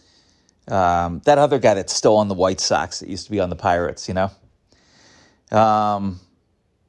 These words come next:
the Jay Hay kid, that's what I was thinking of. But I don't think the Pirates are gonna spend the three point five million to tender him, you know.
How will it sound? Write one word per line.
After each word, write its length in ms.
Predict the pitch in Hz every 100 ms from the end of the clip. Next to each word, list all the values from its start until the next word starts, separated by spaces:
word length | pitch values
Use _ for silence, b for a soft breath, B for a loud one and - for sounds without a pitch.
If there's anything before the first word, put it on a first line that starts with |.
| _
the 80 | 117
Jay 260 | 143 135
Hay 200 | 117 120
kid, 380 | 95 - 87 71 - -
that's 180 | 104
what 80 | -
I 40 | 82
was 140 | 82
thinking 280 | 85 80 69
of. 160 | 64 - _ _ _ _ _ _ _ b b b b b b b _ _ _ _ _ _
But 400 | 143 139 135 -
I 140 | 165
don't 360 | 156 202 214 -
think 420 | - - 135 143
the 80 | 151
Pirates 460 | 143 147 135 139 -
are 40 |
gonna 180 | 117 107
spend 380 | - 110 110 110
the 80 |
three 240 | 104 120 110
point 280 | - 113 104
five 260 | 110 107
million 460 | 101 101 98 101 101 -
to 100 | -
tender 400 | - 101 101 101
him, 220 | 104 98 - _ _
you 80 | 113
know. 220 | 95 95